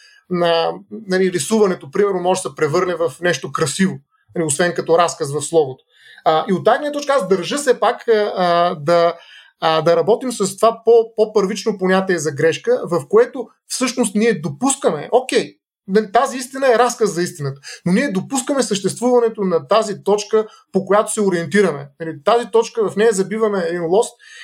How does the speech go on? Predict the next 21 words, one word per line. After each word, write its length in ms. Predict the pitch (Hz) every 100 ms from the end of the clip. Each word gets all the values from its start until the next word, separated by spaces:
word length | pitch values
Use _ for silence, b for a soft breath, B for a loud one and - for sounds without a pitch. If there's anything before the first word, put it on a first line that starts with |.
| B
и 20 |
след 200 | - 240
това 120 | 247
вдигаме 580 | 185 165 233 220 220 214
представата, 520 | 190 175 - 208 208 185
за 60 |
да 100 | 170
разберем 360 | 170 160 202 190
дали 180 | 190 190
тя 120 | 180
е 60 |
вярна 300 | 160 180 180
или 120 | 170 165
невярна. 440 | 147 151 143 131 B B
Тоест 200 | 254 175
винаги 260 | 196 302 277
имаме 240 | 269 247
някакво 400 | 240 247 247 -
съпоставяне 680 | - 196 180 139 196 233 247
с 220 | 196 190
някакъв 320 | 208 220 -